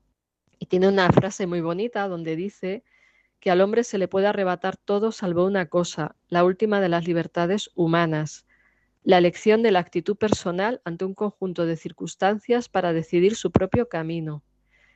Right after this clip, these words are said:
Y también dice, el hombre puede conservar un vestigio de la libertad espiritual, de independencia mental, incluso en las terribles circunstancias de tensión psíquica y física de un campo de concentración.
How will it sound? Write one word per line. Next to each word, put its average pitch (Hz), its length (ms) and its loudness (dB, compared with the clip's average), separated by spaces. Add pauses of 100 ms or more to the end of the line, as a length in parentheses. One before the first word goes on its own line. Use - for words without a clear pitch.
(140)
Y 214 120 -6
también 180 340 -2
dice, 214 380 2
el 196 80 2
hombre 190 240 0
puede 185 240 0
conservar 190 480 2
un 180 120 -2
vestigio 175 520 0
de 165 100 2
la 160 100 2
libertad 156 460 -2
espiritual, 190 800 2 (220)
de 170 80 -2
independencia 165 640 0
mental, 180 500 -2
incluso 180 380 -4
en - 20 2
las 170 160 -2
terribles 175 380 2
circunstancias 202 1000 0 (460)
de 180 80 4
tensión 175 500 4
psíquica 190 460 0
y 170 40 4
física 214 440 2
de 170 80 2
un 170 80 -2
campo 202 360 0
de 190 120 0
concentración. 156 960 -2